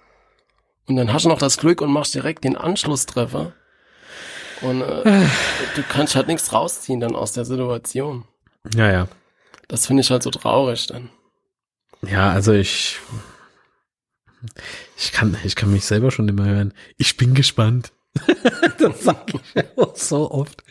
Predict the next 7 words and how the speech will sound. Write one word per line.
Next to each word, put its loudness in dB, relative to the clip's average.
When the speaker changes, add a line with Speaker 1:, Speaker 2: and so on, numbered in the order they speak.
Speaker 2:
Aber 6
es, 4
es -4
stimmt -2
halt. -2
Also, -2
mir, -6